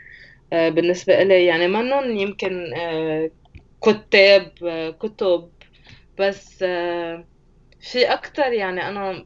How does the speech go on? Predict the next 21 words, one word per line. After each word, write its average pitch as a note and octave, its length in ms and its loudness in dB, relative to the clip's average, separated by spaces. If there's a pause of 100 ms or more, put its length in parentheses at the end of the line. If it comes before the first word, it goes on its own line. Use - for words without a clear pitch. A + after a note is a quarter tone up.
familiar G#3 500 0
مع F3 200 -4
البلوجز F#3+ 600 -2
النسوية، E3+ 840 -6
مع D3+ 320 -10
الصحفيات، E3+ 1080 -2
مع D3+ 200 -6
الكاتبات F3+ 760 0
النسويات. D#3+ 760 -6 (480)
في F3+ 920 4
مايا F#3 220 0
العمار F3 520 -2
مثلًا D#3+ 380 -8
كاتبة E3+ 340 -2 (100)
نسوية E3 400 -4
أنا D#3+ 120 -6
كتير D#3+ 220 -12
بحترمها. E3 720 -4 (1120)
آه، E3 760 0
سحر F3+ 460 -2
مندور. E3+ 720 4